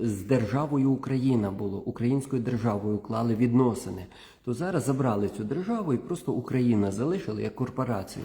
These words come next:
І, е, треба було зараз, е, підвести у відповідності до того, що вони поприймали, оці всі,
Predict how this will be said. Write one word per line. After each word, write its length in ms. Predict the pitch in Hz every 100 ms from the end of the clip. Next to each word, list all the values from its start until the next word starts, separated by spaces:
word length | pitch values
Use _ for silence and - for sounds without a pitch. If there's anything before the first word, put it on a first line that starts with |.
| - - - -
І, 320 | 233 233 269 -
е, 300 | 120 113 104 - - _ _
треба 240 | - 170 160
було 260 | 156 147
зараз, 520 | 127 135 156 160 - - 110
е, 300 | 117 113 110
підвести 640 | - 135 139 151 - 131
у 60 | 120
відповідності 680 | 117 123 123 123 120 -
до 120 | 110 107
того, 220 | 127 110
що 140 | -
вони 220 | 110 110
поприймали, 760 | 107 117 - 147 165 196 180 165 - - -
оці 280 | - 120 147
всі, 300 | 143 - 143